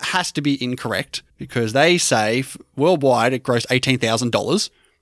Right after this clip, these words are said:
which is wrong because apparently,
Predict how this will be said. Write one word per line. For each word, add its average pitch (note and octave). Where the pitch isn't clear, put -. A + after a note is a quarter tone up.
which B2+
is A#2+
wrong A#2+
because B2
apparently, D#3+